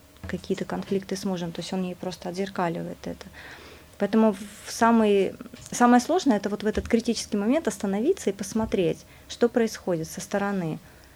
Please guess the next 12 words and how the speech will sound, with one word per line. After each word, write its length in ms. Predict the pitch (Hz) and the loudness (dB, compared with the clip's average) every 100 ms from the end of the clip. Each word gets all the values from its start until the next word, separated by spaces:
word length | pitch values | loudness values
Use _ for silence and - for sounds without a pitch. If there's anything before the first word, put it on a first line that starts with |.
| - - - | -20 -20 -16
Что 200 | - 247 | 2 4
происходит 480 | 247 220 202 202 190 | 4 2 0 0 -2
с 80 | 208 | -2
мужем, 380 | 190 175 208 247 | -2 -2 -2 -4
что 160 | - 220 | -4 -4
происходит 460 | 196 196 - 190 | -4 -4 -6 -6
со 120 | - | -6
мной, 260 | 175 170 180 | -6 -2 -4
в 80 | - | -4
каком 300 | 220 220 190 | -4 0 0
я 160 | 170 175 | 0 -2
состоянии, 800 | 208 - 226 233 240 247 240 | -6 -6 -2 0 4 6 4